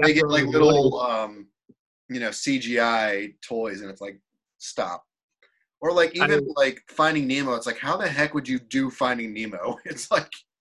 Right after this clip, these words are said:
Speaker 2: I think if they, if, I, I think for, for a lot of people, though, they, they'd be mad just because, like, if we got older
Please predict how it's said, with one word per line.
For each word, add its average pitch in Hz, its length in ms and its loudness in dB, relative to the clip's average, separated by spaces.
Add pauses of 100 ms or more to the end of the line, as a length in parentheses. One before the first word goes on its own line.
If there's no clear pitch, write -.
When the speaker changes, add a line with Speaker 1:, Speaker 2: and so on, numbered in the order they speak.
(720)
Speaker 2:
I 135 140 4
think 175 280 -2
if 156 220 -8
they, 151 200 4
if, 143 200 -2 (200)
I, 143 280 4
I 143 60 2
think 180 300 0
for, 139 220 -2 (160)
for 147 120 2
a 127 60 4
lot 131 200 6
of 139 80 2
people, 139 280 -2
though, 143 360 4 (920)
they, 143 260 4
they'd 139 160 4
be 131 100 0
mad 131 380 4
just 135 200 -4
because, 135 480 2
like, 120 380 2 (800)
if 117 320 4
we 123 340 2
got 123 420 2
older 123 600 2